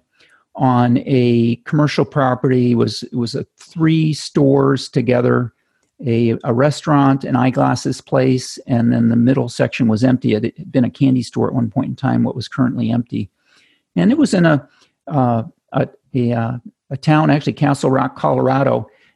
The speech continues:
near some outlet stores where just a lot of growth going on and a lot of things happening. And we got into exactly that question. Well, what happens if, if things slow down, or what happens if, y-, you know, the market turns there? And basically,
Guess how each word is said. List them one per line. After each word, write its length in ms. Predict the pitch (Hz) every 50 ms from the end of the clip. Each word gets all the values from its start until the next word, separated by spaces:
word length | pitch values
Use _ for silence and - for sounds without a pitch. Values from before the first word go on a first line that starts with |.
| _
near 200 | - 143 147 156
some 200 | 147 - 143 135
outlet 340 | 131 147 147 131 151 143 -
stores 520 | - - 160 143 139 143 139 143 135 135
where 120 | 131 117 107
just 220 | - - 127 -
a 40 | 127
lot 340 | 117 110 117 120 139 147 147
of 80 | 143
growth 340 | 120 139 139 143 139 127 -
going 260 | - 143 135 139 131
on 560 | 131 131 131 131 131 131 127 127 127 127 120 -
and 220 | - 117 107 110
a 40 | 117
lot 200 | 117 120 131 139
of 80 | 135 -
things 220 | - 139 135 127
happening. 580 | 135 139 131 131 - - 131 131 127 123 117 - _ _ _ _ _ _ _ _ -
And 80 | - 143
we 100 | 151 143
got 180 | 175 170 170
into 280 | 175 190 180 - - 147
exactly 380 | 127 120 143 135 131 - 208 170
that 180 | 135 135 135 - _ _
question. 300 | 147 139 131 - - 120
Well, 100 | 110 120
what 180 | 135 165 165
happens 440 | 139 160 160 151 - 160 135 123 127
if, 180 | 135 117 - - -
if 200 | 156 131 - -
things 320 | - _ 160 143 127 -
slow 160 | - 143 135 127
down, 260 | 131 131 127 120 117
or 80 | 117
what 140 | 117 135 147
happens 400 | 143 147 139 - 143 127 120 110
if, 180 | 127 120 - - _ _ _ _ _ _ _ _ _ _
y-, 200 | - 349 - - _ _ _
you 280 | - - - - 151 123
know, 100 | 123 117
the 100 | 123 123
market 420 | 123 127 127 123 - - - _
turns 400 | - - 131 127 127 127 127 -
there? 340 | - 113 110 107 104 98 - - - - - - - - - - -
And 100 | 139 131
basically, 800 | 120 147 165 208 - - 156 - - 139 131 131 131 131 131